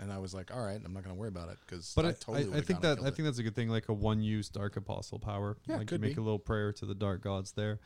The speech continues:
Speaker 2: Uh, Dave, uh, took my Astropath away, um,
Speaker 1: Couldn't, 'cause I'm a dick.
Speaker 2: 'cause you're a dick. Uh, he, you ignored the Super Smite because of my amazing dice rolling, 'cause I wanted you to survive. I'm gonna say Korn wanted you to survive.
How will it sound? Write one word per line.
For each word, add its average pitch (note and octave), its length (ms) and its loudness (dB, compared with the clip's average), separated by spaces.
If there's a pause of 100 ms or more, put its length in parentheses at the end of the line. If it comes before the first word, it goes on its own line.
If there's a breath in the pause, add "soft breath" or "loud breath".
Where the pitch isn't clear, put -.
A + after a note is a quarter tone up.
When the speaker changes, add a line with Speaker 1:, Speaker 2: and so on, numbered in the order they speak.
(360 loud breath)
Speaker 2:
Uh, A2+ 140 4
Dave, B2+ 560 4
uh, A#2+ 240 2
took A#2 300 0
my A#2 120 4
Astropath A#2+ 680 0
away, A#2 380 2 (200)
um, G#2+ 600 0 (140)
Speaker 1:
Couldn't, A2+ 240 -10 (180)
'cause G2+ 140 -8
I'm G2+ 100 -6
a G2 40 -6
dick. G2 300 -6 (140)
Speaker 2:
'cause A#2 180 2
you're B2 120 4
a A#2 40 4
dick. A#2+ 380 4 (100)
Uh, G#2 760 2
he, B2 80 -2
you A#2 680 2
ignored A2 560 4
the G#2+ 80 0
Super A2 320 0
Smite G#2+ 360 0
because A2 280 -2
of G2 160 -2
my G2 180 2
amazing F#2+ 440 0
dice F#2+ 260 -2
rolling, G2 360 0
'cause G2 180 -4
I F#2+ 80 2
wanted F#2+ 340 0
you G2+ 120 -2
to G2 120 -4
survive. G2 520 -2
I'm F#2+ 60 -12
gonna A2 120 2
say D3+ 140 0
Korn G#2+ 440 4
wanted F2 300 0
you F2+ 80 -4
to F2 120 -8
survive. F2 560 -6